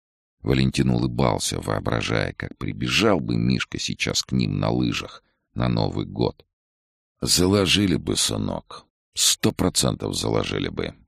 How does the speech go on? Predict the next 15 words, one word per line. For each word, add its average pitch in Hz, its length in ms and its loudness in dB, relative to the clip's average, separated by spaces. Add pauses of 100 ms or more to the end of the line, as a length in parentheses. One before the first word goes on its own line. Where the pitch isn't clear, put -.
(160)
Люди 87 360 6
теперь 76 340 0
хуже 65 420 -2
собак 62 500 0
сделались. 50 640 -4 (720)
Это 71 220 0
при 92 180 4
царе 101 400 4
злодея 58 540 2
беглеца 62 560 0
накормить 60 600 -2
да 69 140 0
согреть 58 520 2
надо 50 240 -2
было. 50 340 -6